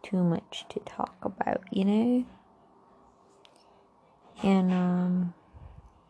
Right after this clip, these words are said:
I, I hope, I hope you guys, <gasps> wait, wait,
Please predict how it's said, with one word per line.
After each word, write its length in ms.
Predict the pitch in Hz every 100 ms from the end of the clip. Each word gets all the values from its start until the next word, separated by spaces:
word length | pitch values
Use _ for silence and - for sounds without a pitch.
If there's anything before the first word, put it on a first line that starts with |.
| _ - _ _ _ _ _ _ - - _ - _ - - _ _ _ _ _ _ _ - -
I, 100 | - -
I 140 | 190 202
hope, 400 | 214 254 247 - - - - - - _ _ _ - -
I 60 | 226
hope 160 | 254
you 120 | 294 294
guys, 400 | 269 269 254 - - 311
<gasps> 220 | 277 214
wait, 500 | 214 208 202 185 - - - - - - - - - - - - - - -
wait, 340 | 185 185 196